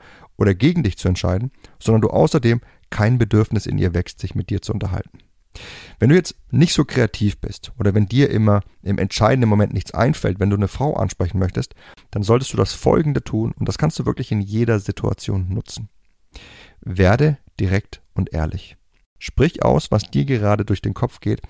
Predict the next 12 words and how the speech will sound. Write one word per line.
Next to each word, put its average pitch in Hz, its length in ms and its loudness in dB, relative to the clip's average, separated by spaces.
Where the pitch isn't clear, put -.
und 104 160 -2
selbst 123 400 0
dann, 143 240 2
wenn's 120 160 0
daraus 113 300 4
besteht, - 440 -2
einen 104 140 -4
Augenkontakt 139 680 2
mit - 120 -4
ihr 107 100 0
zu - 140 0
haben 104 220 2